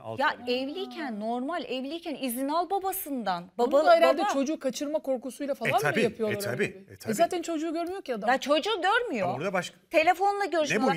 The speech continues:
Speaker 1: inat?
Speaker 2: Katar'a ya
Speaker 1: Ben bilmiyorum, beyefendiyi tanımıyorum. Haddimi
Speaker 2: Yani
Speaker 1: aşmayayım ama ne bu
Speaker 2: şöyle,
Speaker 1: inat?
Speaker 2: hani vicdan sahibi olmayan, aslında aileden, e, o sevgiyi görmemiş insanlarda daha çok görülüyor bu. E, altı bin lira nafaka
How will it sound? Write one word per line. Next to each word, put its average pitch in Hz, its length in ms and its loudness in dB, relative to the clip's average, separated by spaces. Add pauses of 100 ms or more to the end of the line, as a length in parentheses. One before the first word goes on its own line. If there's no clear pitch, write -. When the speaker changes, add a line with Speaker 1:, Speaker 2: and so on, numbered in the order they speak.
Speaker 1:
inat? - 260 -2 (180)
Speaker 2:
Katar'a 370 360 2
ya 226 300 0
Speaker 1:
Ben 123 120 0
bilmiyorum, 160 320 0
beyefendiyi 131 400 0
tanımıyorum. 147 400 -2
Haddimi 120 320 -6
Speaker 2:
Yani 302 220 2
Speaker 1:
aşmayayım 440 260 -4
ama 523 100 2
ne - 40 -2
bu - 60 0
Speaker 2:
şöyle, 494 100 0
Speaker 1:
inat? - 220 -8
Speaker 2:
hani 508 220 -4 (120)
vicdan 494 300 -2 (160)
sahibi 392 200 0
olmayan, 277 380 -2
aslında 311 400 -4
aileden, 311 760 0
e, 247 240 2
o 269 120 -4
sevgiyi 269 500 -6
görmemiş 285 460 -2
insanlarda 226 720 -6
daha 233 160 0
çok 226 240 -12
görülüyor 175 400 -8
bu. 330 140 -8 (520)
E, 240 300 0 (520)
altı 311 360 2
bin 277 140 0
lira 370 200 2
nafaka 240 460 0